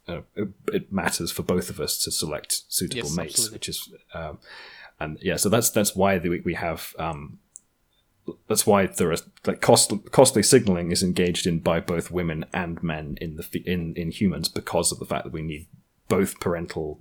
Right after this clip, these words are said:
Speaker 1: uh, sets of investment in the offspring to succeed reproductively, right? But in, in, uh, a lot of other species,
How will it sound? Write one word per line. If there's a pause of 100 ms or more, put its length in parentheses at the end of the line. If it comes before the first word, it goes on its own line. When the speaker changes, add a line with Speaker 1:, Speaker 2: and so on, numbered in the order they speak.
Speaker 1:
uh, (440)
sets
of
investment
in
the
offspring
to
succeed
reproductively, (120)
right? (360)
But (120)
in,
in, (140)
uh, (100)
a
lot
of
other
species,